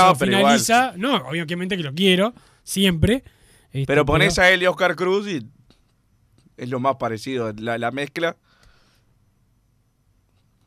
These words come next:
Speaker 1: El Juli, sí, no sé qué me pones cara.
Speaker 2: No, no te puse ninguna cara, disculpa, no le
Speaker 1: Sí.
Speaker 2: mientes a la gente. ¿Pero qué estás
Speaker 1: Jonathan
Speaker 2: diciendo?
Speaker 1: Rodríguez
Speaker 2: ¿Pero qué estás
Speaker 1: es,
Speaker 2: diciendo?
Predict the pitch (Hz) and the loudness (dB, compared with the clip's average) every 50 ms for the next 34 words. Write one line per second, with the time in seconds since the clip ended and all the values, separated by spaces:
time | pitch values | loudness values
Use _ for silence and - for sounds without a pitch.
0 | _ _ - 175 180 147 - 127 113 107 107 110 - - 240 208 156 151 147 - | _ _ -16 -14 -14 -12 -10 -10 -10 -10 -10 -12 -10 -10 -8 -8 -8 -10 -8 -10
1 | 208 - 147 131 123 110 123 117 127 - 233 226 208 127 107 113 - - 180 185 | -8 -8 -6 -6 -6 -6 -6 -8 -6 -4 -2 -2 -2 -2 -6 -12 -10 -6 -4 -2
2 | 185 175 185 175 180 180 160 156 156 147 139 143 151 165 165 147 139 135 139 147 | -2 -2 -2 -4 -6 -8 -8 -8 -10 -10 -10 -10 -10 -8 -8 -8 -6 -6 -6 -4
3 | 147 143 139 139 156 165 160 151 139 127 135 143 135 160 151 120 113 - _ _ | -4 -4 -4 -2 -4 -4 -4 -4 -6 -6 -8 -8 -8 -8 -10 -10 -12 -18 _ _
4 | _ _ _ _ _ _ - - 143 185 208 160 165 160 131 143 131 123 131 135 | _ _ _ _ _ _ -10 -8 -6 -4 -2 0 0 0 2 0 0 2 2 2
5 | 156 196 220 202 170 147 127 123 - 294 175 135 - - 127 117 120 127 | 2 2 2 2 2 2 2 2 2 2 2 2 0 -6 -8 -10 -12 -14